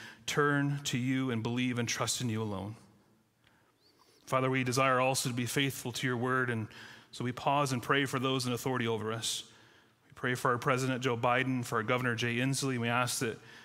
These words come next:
you would help them. Help them to lead a peaceful and quiet life, godly and dignified in every way, and that they would lead people first from a heart of submission to you. We pray for wisdom for our state senators, Maria Cantwell and Patty Murray.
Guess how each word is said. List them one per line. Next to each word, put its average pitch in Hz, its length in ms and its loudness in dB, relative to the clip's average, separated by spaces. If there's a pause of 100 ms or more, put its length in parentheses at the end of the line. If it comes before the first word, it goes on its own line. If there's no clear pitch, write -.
(440)
you 120 160 -2
would 117 120 -2
help 135 240 2
them. 110 280 -4 (680)
Help 123 160 -2
them 131 100 0
to 127 100 0
lead 127 220 2
a 117 60 0
peaceful 139 420 2
and 117 80 -2
quiet 131 300 2
life, 131 340 0
godly 123 340 2
and 123 120 2
dignified 127 480 0
in 117 60 0
every 120 180 -2
way, 117 240 2
and 123 100 0
that 113 80 -4
they 120 140 0
would 120 160 -2 (420)
lead 135 400 0 (440)
people 131 480 0
first 143 340 2
from 127 120 2
a 110 40 -2
heart 127 200 4
of 110 80 -2
submission 117 460 0
to 110 100 -6
you. 110 280 -4 (960)
We - 80 -20
pray 120 180 0
for 120 160 -2
wisdom 131 540 2 (380)
for - 120 0
our 113 80 2
state 123 240 0
senators, 127 560 2
Maria 117 300 0
Cantwell 123 480 0
and 110 100 -2
Patty 120 220 0
Murray. 117 340 0